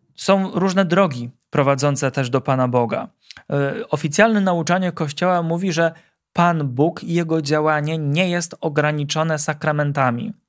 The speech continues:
że Pan Bóg może też działać i poza sakramentami. To jest bardzo ważne określenie. Jednak pełnia prawdy jest w Jezusie Chrystusie.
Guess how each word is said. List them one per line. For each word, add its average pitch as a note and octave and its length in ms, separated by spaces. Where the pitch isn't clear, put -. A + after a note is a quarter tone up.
że C#3+ 120
Pan E3+ 260
Bóg D#3+ 240
może E3+ 280
też D#3 200
działać D#3+ 480
i E3 100
poza D3 400
sakramentami. B2 840
To - 80
jest B2+ 140
bardzo D#3+ 300
ważne D3 300
określenie. C3+ 680
Jednak D3 360
pełnia E3 460
prawdy C#3 520
jest D3 340
w B2 60
Jezusie C#3 380
Chrystusie. C3 760